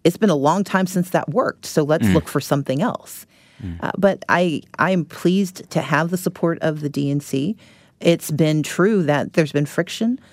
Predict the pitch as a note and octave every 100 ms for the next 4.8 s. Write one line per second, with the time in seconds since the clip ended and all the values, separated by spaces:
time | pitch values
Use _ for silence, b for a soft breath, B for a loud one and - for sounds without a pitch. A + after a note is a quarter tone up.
0 | b b b b E3+ D#3+ - - D#3+ -
1 | F3 D#3 - - - - F3 G3 F3 -
2 | D3 - C#3+ F#3 F3 C#3+ C2+ - - b
3 | b b - - F#3+ D#3+ - C3+ D3 D#3
4 | D#3 C#3 C#3+ C3 D3 C#3+ D3